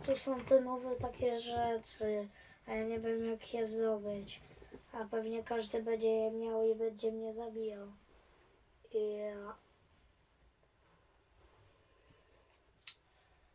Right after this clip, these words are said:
To będzie chyba ostatni filmik dzisiaj.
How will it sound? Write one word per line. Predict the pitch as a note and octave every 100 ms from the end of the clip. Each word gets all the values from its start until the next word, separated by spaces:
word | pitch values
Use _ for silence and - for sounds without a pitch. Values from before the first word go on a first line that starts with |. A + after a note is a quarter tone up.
| _ _ _ -
To | B3+
będzie | B3+ B3+ A#3 A#3+
chyba | B3 A#3 A#3+ A#3 A3+ - -
ostatni | A3+ - C4 B3 - B3+ B3
filmik | B3 - B3 B3 C4 D4+ E4+ - - _ _ _ _ - -
dzisiaj. | A#3 A3+ - B3 D4+